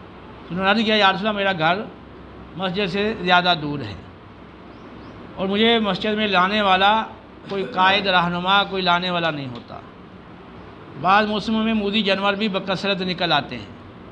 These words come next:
तो मुझे मस्जिद में आने में बड़ी दिक्कत होती है कि क्या आप मुझे रुख्सत देते हैं?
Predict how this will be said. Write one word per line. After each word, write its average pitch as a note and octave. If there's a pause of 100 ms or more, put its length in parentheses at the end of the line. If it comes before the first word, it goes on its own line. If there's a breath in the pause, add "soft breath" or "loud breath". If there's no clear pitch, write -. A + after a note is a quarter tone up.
(1300)
तो F3+
मुझे G#3+ (140)
मस्जिद A3+
में A3+
आने G#3
में G#3
बड़ी F#3
दिक्कत E3
होती C3
है A2
कि C#3
क्या F#3
आप F3
मुझे D#3+
रुख्सत D#3+
देते E3+
हैं? D3+